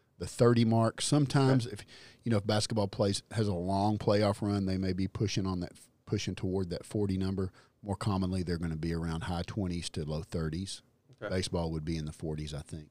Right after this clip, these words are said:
Speaker 2: Maybe
Speaker 1: So
Speaker 2: it's something we can find out for next
Speaker 1: Yeah, I
Speaker 2: week.
Speaker 1: mean,
Speaker 2: I
Speaker 1: we
Speaker 2: was
Speaker 1: got
Speaker 2: just
Speaker 1: soccer.
Speaker 2: curious.
Speaker 1: How, I'll throw
Speaker 2: Yeah.
Speaker 1: this out, since you brought it up. Um, <clears throat> I think it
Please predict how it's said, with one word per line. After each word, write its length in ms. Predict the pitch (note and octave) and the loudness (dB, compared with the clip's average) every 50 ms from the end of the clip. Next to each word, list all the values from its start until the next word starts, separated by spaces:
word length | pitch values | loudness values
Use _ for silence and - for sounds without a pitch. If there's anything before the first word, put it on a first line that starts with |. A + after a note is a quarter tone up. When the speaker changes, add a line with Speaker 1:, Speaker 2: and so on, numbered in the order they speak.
| _ - | _ 0
Speaker 2:
Maybe 140 | B2 C3 B2+ | 2 4 4
Speaker 1:
So 20 | |
Speaker 2:
it's 80 | A#2 - | 4 2
something 220 | - A2+ G2+ G2+ | 2 0 0 -2
we 80 | G2 F#2+ | -4 -4
can 100 | F2+ F2 | -4 -2
find 240 | - F#2 F#2 F2+ F2+ | 0 0 0 2 0
out 140 | F2 - | -2 -4
for 120 | - - F2 | -6 -8 -6
next 160 | E2 E2+ - | -6 2 4
Speaker 1:
Yeah, 100 | D3 D3 | 4 6
I 40 | C3 | 8
Speaker 2:
week. 100 | C#3+ C#3+ | 8 8
Speaker 1:
mean, 80 | C3+ C#3 | 8 10
Speaker 2:
I 20 | |
Speaker 1:
we 40 | D3 | 10
Speaker 2:
was 60 | D3+ - | 10 10
Speaker 1:
got 40 | |
Speaker 2:
just 100 | C#3+ - | 10 8
Speaker 1:
soccer. 140 | - D3+ D#3 | 6 6 6
Speaker 2:
curious. 460 | - C3 A2+ G#2+ G#2 G#2+ G#2 - - | 6 4 2 4 2 0 0 -2 -4
Speaker 1:
How, 200 | - - D3 E3 - | 2 2 2 2 4
I'll 80 | - C3+ | 2 4
throw 160 | C3+ D3+ C#3 | 6 6 8
Speaker 2:
Yeah. 40 | C3+ | 8
Speaker 1:
this 180 | C3 B2+ - - | 6 6 6 4
out, 220 | D3 - - A2 | 2 2 0 -2
since 220 | - - C#3 B2 - | 0 0 2 2 2
you 80 | D3+ | 4
brought 220 | B2+ A#2+ A#2+ A#2+ A#2 | 6 6 6 6 6
it 100 | A2 A2+ | 4 4
up. 280 | A2+ D3 D3+ A2+ - - - _ _ _ _ _ _ _ _ - | 2 4 2 0 -2 -6 -12 _ _ _ _ _ _ _ _ 4
Um, 500 | A2 G#2+ G#2 G2+ G2 F#2+ F#2 F2+ F#2+ - _ _ - | 6 6 8 6 4 2 0 -2 -4 -8 _ _ 0
<clears throat> 100 | - G#3+ | 4 6
I 80 | E3+ C#3 | 8 8
think 200 | A#2+ C#3+ C#3+ D3+ | 8 6 4 2
it 100 | - | 0